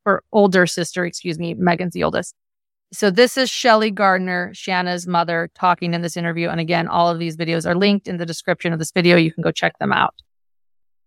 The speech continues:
Here we go.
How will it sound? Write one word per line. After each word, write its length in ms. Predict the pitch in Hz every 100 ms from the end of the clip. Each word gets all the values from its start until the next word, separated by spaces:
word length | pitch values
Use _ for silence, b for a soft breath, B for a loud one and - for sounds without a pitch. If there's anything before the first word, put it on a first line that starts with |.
| _ _
Here 580 | - 190 196 208 214 196 _ _
we 480 | 175 175 180 185 185 - _ _ _ _ _ _ -
go. 160 | -